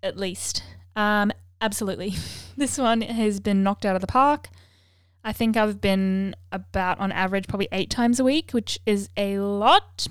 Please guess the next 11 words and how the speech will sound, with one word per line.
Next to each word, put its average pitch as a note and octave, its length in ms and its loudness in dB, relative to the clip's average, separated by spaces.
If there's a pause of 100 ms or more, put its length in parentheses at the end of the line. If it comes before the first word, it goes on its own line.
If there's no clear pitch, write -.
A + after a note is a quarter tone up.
but C#4 260 0
it's B3 160 -6
what A#3 100 0
I A#3+ 60 0
like B3+ 200 -4
to D4+ 80 -8
do, D4+ 200 -2
so A3+ 480 -2 (800)
leave A3+ 140 -4
me B3+ 80 0
alone. C4+ 340 -4